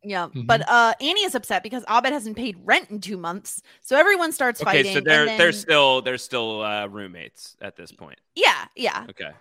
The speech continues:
Speaker 3: that
Speaker 1: Um,
Speaker 3: has to
Speaker 1: and then
Speaker 3: change.
Speaker 1: Shirley interrupts with, "Andre left again. It's not like last
Speaker 3: Ah.
Speaker 1: time. He's staying with family. He took the boys. He took the dog.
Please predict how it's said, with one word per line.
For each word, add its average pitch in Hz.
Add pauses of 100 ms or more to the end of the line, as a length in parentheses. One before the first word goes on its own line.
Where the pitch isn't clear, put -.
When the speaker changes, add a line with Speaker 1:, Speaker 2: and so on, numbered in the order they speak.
Speaker 3:
that 247
Speaker 1:
Um, 240
Speaker 3:
has 190
to -
Speaker 1:
and 269
then 269
Speaker 3:
change. 254
Speaker 1:
Shirley 359
interrupts 262
with, 190
"Andre 311
left 226
again. 175
It's 196
not 214
like 165
last 131
Speaker 3:
Ah. 117
Speaker 1:
time. 180 (100)
He's -
staying 294
with 302
family. 208
He 196
took 269
the 262
boys. 196
He 196
took -
the 285
dog. 185